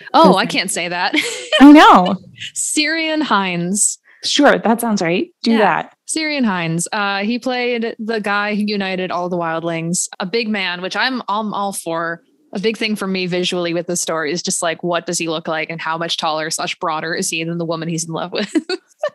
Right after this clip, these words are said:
Speaker 2: Yes, which matters so much.
Speaker 1: Well,
Speaker 2: Um,
Speaker 1: you,
Speaker 2: and
Speaker 1: you need to have a big frame so you can completely envelop the woman that you love when you hold her in your arms and you're like, "You're not leaving me." <laughs> Damn it.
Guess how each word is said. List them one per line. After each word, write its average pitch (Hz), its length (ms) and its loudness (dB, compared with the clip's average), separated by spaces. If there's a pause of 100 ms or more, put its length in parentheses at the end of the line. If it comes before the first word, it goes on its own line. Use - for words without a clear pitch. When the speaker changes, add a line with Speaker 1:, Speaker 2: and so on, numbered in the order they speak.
(240)
Speaker 2:
Yes, - 420 0
which 226 260 4
matters 202 420 4
so 170 220 4
much. - 400 -2 (100)
Speaker 1:
Well, 214 220 10
Speaker 2:
Um, 190 100 4
Speaker 1:
you, 359 100 2
Speaker 2:
and 233 220 8
Speaker 1:
you 220 100 4
need 381 200 0
to 403 100 0
have 311 400 -2
a 262 80 -4
big 233 220 -4
frame 240 340 -2
so 220 100 -2
you 233 60 -6
can 226 160 -2
completely 233 880 -4
envelop 202 460 -2
the 196 100 -4
woman 190 240 -2
that 185 120 -4
you 180 120 -4
love 175 380 -2
when 185 100 0
you 180 100 -2
hold 175 280 -4
her 170 140 -4
in 165 100 -4
your 156 120 -4
arms 160 360 -4
and 165 80 -2
you're 160 100 -4
like, 156 220 -4
"You're 320 100 -4
not 359 220 0
leaving 254 340 0
me." 202 220 -2 (200)
<laughs> - 180 -2
Damn - 260 8
it. 302 240 8